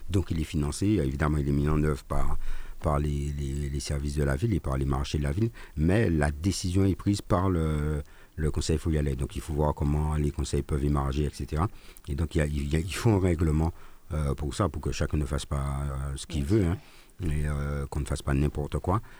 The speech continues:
Speaker 1: Euh, mais ça permet aussi, c'est aussi un exercice de, d'apprentissage de la, euh, de la responsabilité, de la gestion collective et de la, et c'est aussi un apprentissage de la co-construction. Euh, et pour moi, ça, c'est, euh, c'est vraiment important parce que je, je considère que, euh,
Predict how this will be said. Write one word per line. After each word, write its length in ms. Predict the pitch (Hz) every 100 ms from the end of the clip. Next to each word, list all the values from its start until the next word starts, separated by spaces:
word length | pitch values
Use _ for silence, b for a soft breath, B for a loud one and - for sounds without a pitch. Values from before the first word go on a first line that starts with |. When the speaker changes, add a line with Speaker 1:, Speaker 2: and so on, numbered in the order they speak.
| B 78
Speaker 1:
Euh, 240 | 71 71
mais 140 | 76 82
ça 180 | -
permet 480 | 82 101 85 87 98
aussi, 280 | 98 90 107
c'est 120 | -
aussi 220 | 107 -
un 80 | 135
exercice 580 | 104 87 85 - 104 -
de, 240 | 87 78 73
d'apprentissage 760 | 73 - 87 - - 120 98
de 120 | 82
la, 260 | 73 73 73 B B B -
euh, 220 | 71 73
de 120 | 69
la 140 | 76 69
responsabilité, 960 | 69 - 71 - 69 71 71 104 113
de 120 | 95 76
la 220 | 71 67
gestion 400 | 107 98 - 143
collective 500 | - 85 76 131 123
et 60 |
de 100 | 76
la, 140 | 73 - B B B
et 80 | 87
c'est 220 | - 87 -
aussi 280 | 82 -
un 80 | 101
apprentissage 580 | - - 73 - 90 87
de 120 | 78
la 100 | 65
co-construction. 720 | - 107 - 101 - 92 85 - B B B B -
Euh, 40 | 92 -
et 140 | - 85
pour 140 | 85
moi, 160 | 85 90
ça, 140 | 90
c'est, 320 | - 87 82
euh, 540 | 80 78 78 80 78 78
c'est 160 | -
vraiment 240 | 80 82 80
important 400 | 76 76 - 113
parce 220 | 76 -
que 160 | 98 87
je, 280 | 80 78
je 100 | 73 76
considère 440 | 80 80 80 92
que, 80 | -
euh, 100 | 82